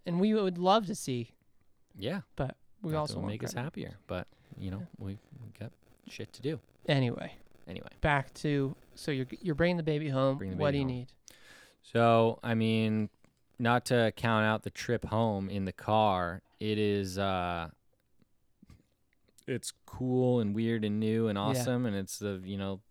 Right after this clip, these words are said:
Speaker 2: the first time that you're gonna be driving your baby around.
Speaker 1: So, were you ten and two the whole time? I was ten and two.
Speaker 2: I'm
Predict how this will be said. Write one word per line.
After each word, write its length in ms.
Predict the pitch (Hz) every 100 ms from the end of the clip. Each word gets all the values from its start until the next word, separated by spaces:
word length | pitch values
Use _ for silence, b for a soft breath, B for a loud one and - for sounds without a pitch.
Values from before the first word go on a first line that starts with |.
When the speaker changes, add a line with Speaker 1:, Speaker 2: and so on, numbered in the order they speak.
| -
Speaker 2:
the 120 | 101
first 480 | - 104 104 101 -
time 300 | 107 107 110
that 60 | 92
you're 100 | 101
gonna 120 | 107
be 100 | 101
driving 340 | 101 101 107
your 80 | 104
baby 340 | 98 117 113
around. 280 | 90 90 90
Speaker 1:
So, 400 | 95 156 147 143
were 160 | - 143
you 180 | 139 147
ten 200 | - 143
and 120 | 131
two 140 | 143 147
the 80 |
whole 140 | 143 151
time? 240 | 156 156
I 80 | 135
was 140 | 123
ten 140 | - 123
and 120 | 110
two. 200 | - 127 - _ _ _ - - -
Speaker 2:
I'm 420 | 107 143 190 180